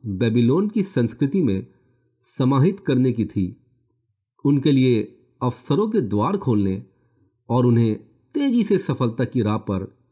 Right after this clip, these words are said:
ले जाने की थी। हमारी आत्माओं का दुश्मन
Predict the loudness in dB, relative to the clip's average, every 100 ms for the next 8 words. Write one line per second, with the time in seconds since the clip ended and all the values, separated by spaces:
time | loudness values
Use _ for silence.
0 | _ -2 0 2 2 0 -2 -8 -10 -16
1 | _ _ _ _ _ _ _ _ _ _
2 | _ 0 4 4 2 0 0 -2 0 0
3 | 0 -2 0 0 0 0 0